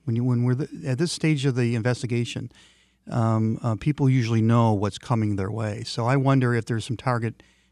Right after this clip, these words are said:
notices out there we don't know about yet. Secondly, let's talk about his relationship really quickly with his kids and what kind of man Donald Trump is. For anybody to assume that he would capitulate,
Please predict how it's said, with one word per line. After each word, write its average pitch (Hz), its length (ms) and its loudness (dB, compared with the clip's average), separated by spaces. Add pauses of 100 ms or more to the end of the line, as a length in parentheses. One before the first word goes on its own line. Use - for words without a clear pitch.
notices 113 340 2
out 107 140 0
there 110 100 0
we 110 80 0
don't 104 120 -2
know 107 100 -2
about 104 260 -4
yet. 120 180 -8 (420)
Secondly, 175 420 4
let's 147 220 0
talk 190 160 2
about 151 160 4
his 127 120 0
relationship 123 540 0
really 120 160 0
quickly 127 300 -2
with 107 100 -2
his 107 140 -8
kids 123 320 -2
and 117 80 0
what 120 100 -4
kind 127 160 0
of 104 60 0
man 113 260 0
Donald 110 240 -2
Trump 117 260 -4
is. - 280 -12 (560)
For 147 120 2
anybody 202 360 2
to 151 160 2
assume 151 640 2
that 123 260 2
he 151 220 2
would 139 320 2
capitulate, 156 680 -2